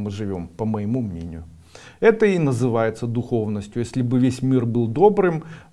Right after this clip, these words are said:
в мире бы царила духовность. Мира королева. Являюсь ученицей обновлённой третьей ступени. Ваши знания возродили нашу семью, в селе по-, поселилась радость. Получится? Ответил.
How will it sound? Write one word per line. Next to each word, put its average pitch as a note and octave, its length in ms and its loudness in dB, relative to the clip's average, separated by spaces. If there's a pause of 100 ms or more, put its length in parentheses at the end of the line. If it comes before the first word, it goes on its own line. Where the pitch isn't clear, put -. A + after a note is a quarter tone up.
(200)
в G#2+ 180 -6
мире F3 300 2
бы E3 280 0 (140)
царила A#2+ 560 -4 (100)
духовность. F2 520 -12 (200)
Мира F3 320 2
королева. G2 640 -2 (880)
Являюсь D3 380 2
ученицей D3 480 0
обновлённой B2+ 560 2
третьей A#2+ 320 0
ступени. A2 340 -4
Ваши G#2+ 300 -4
знания D#3 420 0
возродили C#3 480 2
нашу A#2+ 340 0
семью, A#2+ 340 -2
в D#3 60 -4
селе C3 360 0
по-, A#2+ 240 -4
поселилась A#2+ 580 -4
радость. - 340 -8
Получится? C#3+ 460 -4 (100)
Ответил. G2+ 1000 -8